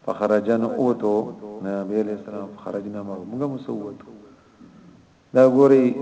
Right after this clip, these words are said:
سید الکونین دی، صلی الله علیه وسلم، او دا هغه لور ده، فاطمه رضی الله عنها، چې دا سیدة نساء اهل الجنت، او دا د هغې ولیمه وه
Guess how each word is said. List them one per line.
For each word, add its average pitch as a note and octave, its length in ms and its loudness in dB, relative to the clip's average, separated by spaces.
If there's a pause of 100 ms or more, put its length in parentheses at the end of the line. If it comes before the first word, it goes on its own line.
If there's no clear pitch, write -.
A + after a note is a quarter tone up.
(120)
سید A#2+ 240 2
الکونین G#2 680 -4
دی، F#2+ 120 -8 (160)
صلی G2+ 260 -8
الله G2+ 300 -4 (160)
علیه G2+ 280 -8
وسلم، G2 460 -8 (640)
او G2+ 80 -10
دا G2 140 -6
هغه G2+ 120 -4 (100)
لور A#2+ 140 2 (100)
ده، G#2+ 80 -10 (1700)
فاطمه A#2+ 420 4
رضی C3+ 220 4
الله A#2 140 -2
عنها، A#2+ 240 -2
چې A#2+ 60 -8 (100)
دا A2 60 2 (160)
سیدة B2 360 0 (140)
نساء A#2 360 -2 (200)
اهل G#2+ 300 -6
الجنت، G2 580 -10 (1800)
او G#2 80 2 (120)
دا B2 140 8
د A#2+ 80 -2 (180)
هغې A2+ 340 0 (340)
ولیمه G2 480 -6
وه G2 120 -10